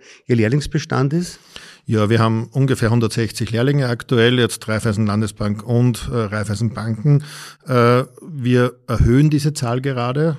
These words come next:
Speaker 2: Also das heißt, wir haben in der Raiffeisen Landesbank immer so zehn bis zwölf Lehrlinge gehabt pro Lehrjahr. Äh, wir erhöhen das jetzt gerade in Richtung zwanzig,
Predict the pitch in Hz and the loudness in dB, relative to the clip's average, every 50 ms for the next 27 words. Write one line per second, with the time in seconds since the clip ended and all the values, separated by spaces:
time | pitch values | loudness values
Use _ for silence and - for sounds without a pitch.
0 | - - 139 107 113 113 113 107 - 117 110 - - 123 110 104 110 110 113 110 | -8 -10 -8 -8 -6 -6 -6 -6 -4 -6 -6 -4 -6 -4 -2 -2 0 0 0 0
1 | 107 110 107 107 107 - - - - _ _ - 127 120 120 110 98 107 98 95 | 0 0 -2 -2 -4 -8 -18 -20 -20 _ _ -4 -2 -2 0 0 0 0 2 2
2 | 110 117 107 - - 113 110 110 107 104 - 127 120 113 110 104 - 110 101 - | 0 0 -2 -2 -2 0 0 0 0 -4 -4 -2 0 0 0 -2 -4 -10 -12 -10
3 | - - 117 117 117 123 117 110 113 104 - - - - _ - - - 117 139 | -4 0 0 2 2 2 2 0 -2 -4 -4 -10 -14 -16 _ -10 -2 2 2 4
4 | 143 - 139 135 123 120 123 123 123 123 120 120 101 110 107 - - - 127 113 | 4 2 2 2 2 2 2 2 0 0 -2 0 0 -2 -2 -4 -6 -2 0 0
5 | 107 104 107 107 117 123 123 120 123 127 123 - - - - - _ - 113 113 | 0 2 2 2 2 2 2 2 2 0 0 -2 -8 -20 -20 -20 _ -6 -4 -4
6 | 113 110 113 113 104 107 107 110 113 113 101 110 104 - - - 110 98 104 - | -2 0 0 0 0 2 0 0 0 0 -2 -4 -6 -8 -6 -6 -8 -8 -8 -10
7 | _ 117 107 104 110 107 - - 120 110 107 - - 104 104 113 113 - - - | _ -8 -6 -6 -6 -8 -6 -6 -6 -6 -4 -4 -6 -4 -4 -4 -6 -4 0 0
8 | 151 143 147 151 | 0 0 0 -4